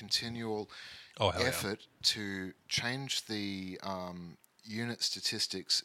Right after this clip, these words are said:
Speaker 1: in a quest to sell more units.
Speaker 2: Yep.
Speaker 1: So new edition comes out, that unit that everybody bought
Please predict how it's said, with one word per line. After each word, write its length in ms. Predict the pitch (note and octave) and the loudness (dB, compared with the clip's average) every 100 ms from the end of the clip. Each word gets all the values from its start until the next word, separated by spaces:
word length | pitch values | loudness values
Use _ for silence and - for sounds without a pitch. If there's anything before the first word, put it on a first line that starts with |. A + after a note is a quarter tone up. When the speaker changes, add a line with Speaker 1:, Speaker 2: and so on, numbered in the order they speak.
| - - | -2 -10
Speaker 1:
in 140 | G2 | -8
a 60 | F2+ | -8
quest 420 | - G#2 G2 - | -6 -2 0 0
to 60 | F#2 | 2
sell 460 | - - A2+ G#2+ G2 | 4 4 4 0 -2
more 420 | F#2 F#2 F2+ F2 - - - _ - | -4 -4 -4 -6 -10 -20 -20 _ -6
units. 420 | F#2 E2 - G#2+ | -4 -4 -4 0
Speaker 2:
Yep. 80 | G2+ | 2
Speaker 1:
So 180 | G#2 E2+ - | 0 -4 -8
new 240 | G2+ A#2+ D#3 | -4 0 2
edition 360 | C#3+ C#3+ C#3+ | 4 4 2
comes 300 | B2 A#2 A2 | 0 -2 0
out, 320 | G#2 G#2 G#2 - - - _ | 2 2 0 -4 -18 -20 _
that 220 | - G2 - | -2 -2 -2
unit 360 | G#2 A#2 A#2+ G2+ | -2 0 0 -2
that 100 | G2+ | -2
everybody 480 | A2 C#3 A#2+ A#2+ A#2 | -2 -2 -2 -2 -2
bought 380 | G#2 A2 G#2 | 0 0 0